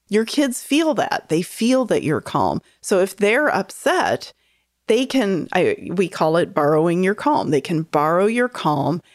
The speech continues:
and it helps their nervous system to calm down when you are able to stay calm and connected with them. And so if you can, you know, try to take some deep breaths or do whatever it is you need to do, think about the fact that this is temporary and you'll get through it,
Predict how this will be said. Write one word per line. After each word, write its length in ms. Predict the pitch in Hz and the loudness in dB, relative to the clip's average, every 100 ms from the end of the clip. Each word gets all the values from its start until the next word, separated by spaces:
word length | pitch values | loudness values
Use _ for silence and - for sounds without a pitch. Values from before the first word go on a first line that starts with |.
| _ | _
and 140 | - 202 | 0 0
it 120 | - | 0
helps 340 | 208 208 208 | 0 0 -2
their 320 | - 190 208 226 | 0 2 4 4
nervous 440 | 208 226 233 190 | 2 2 0 -4
system 440 | - 127 - 147 143 | -4 -6 -2 -4 -2
to 80 | |
calm 440 | 147 - 175 165 170 | -4 0 2 2 2
down 500 | 185 196 156 - 160 | 0 2 0 -2 0
when 180 | 170 165 | 0 2
you 240 | 214 285 | 2 2
are 160 | 151 - | 2 0
able 280 | 160 147 135 | -2 -2 -6
to 120 | - | -8
stay 320 | - - 82 | -12 -6 -6
calm 460 | - - 76 - 170 _ _ | -4 -4 -4 -4 -8 _ _
and 180 | - 165 | -2 -2
connected 480 | 165 120 147 123 - | 0 -2 -2 -6 -4
with 220 | 90 - | -4 -4
them. 240 | 76 - - - _ | -4 -4 -10 -18 _
And 200 | - 196 | -2 -2
so 240 | - 196 185 | 0 2 2
if 180 | 190 190 | 0 -2
you 320 | 202 262 294 | 0 2 0
can, 640 | - 208 170 160 170 202 - _ _ - | 0 0 0 0 0 -2 -4 _ _ -2
you 100 | 185 | 0
know, 180 | 170 156 | 2 0
try 480 | - 208 185 202 220 | -2 -2 0 0 -2
to 540 | - 165 156 165 214 - _ | 0 0 2 2 0 -4 _
take 180 | - 165 | -8 -6
some 140 | - 202 | -4 0
deep 200 | 190 - | 0 2
breaths 420 | 226 160 285 - | 2 2 0 0
or 80 | 175 | 0
do 160 | 214 | 2
whatever 360 | 214 269 202 240 | 2 0 0 0
it 60 | 208 | 2
is 180 | 196 | 2
you 60 | 208 | 0
need 220 | 175 196 | 2 0
to 80 | 214 | 0
do, 240 | 180 165 220 | 0 2 2
think 260 | 202 196 | 0 0
about 260 | 214 185 175 | 0 0 0
the 80 | 180 | 0
fact 280 | 165 170 156 | 0 0 -2
that 140 | 139 | -2
this 180 | 175 - | -4 -4
is 160 | 196 | -8
temporary 800 | - 165 170 170 170 160 165 240 | -2 -2 0 0 2 2 2 2
and 200 | 175 156 | 0 0
you'll 160 | 165 175 | 0 0
get 240 | 180 196 | 0 -2
through 300 | - 160 156 | -2 0 2
it, 220 | 180 254 | 0 -2